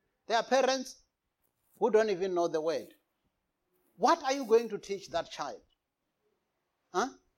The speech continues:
Parents, you better know the word. You better have something to give to your children. That even as your children grow,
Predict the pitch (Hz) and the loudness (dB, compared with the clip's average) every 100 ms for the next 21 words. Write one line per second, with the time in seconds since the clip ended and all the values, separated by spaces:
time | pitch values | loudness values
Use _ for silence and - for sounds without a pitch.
0 | _ _ _ _ _ _ - 240 240 254 | _ _ _ _ _ _ 2 2 2 -4
1 | - _ _ _ _ _ _ _ _ - | -14 _ _ _ _ _ _ _ _ -12
2 | 202 202 220 208 254 233 180 185 147 110 | -4 0 0 2 0 0 0 -2 -6 -10
3 | _ _ _ _ _ _ - 226 240 240 | _ _ _ _ _ _ -4 2 4 4
4 | 202 254 233 254 254 233 214 185 156 202 | 6 4 4 0 0 -2 -4 -4 -2 -2
5 | 220 208 185 - 226 208 165 - _ _ | -2 0 0 0 -4 -2 -4 -6 _ _
6 | _ _ _ - 214 240 254 277 208 220 | _ _ _ 0 0 0 2 2 4 4
7 | 214 254 226 208 160 226 233 160 | 2 2 2 2 4 8 8 6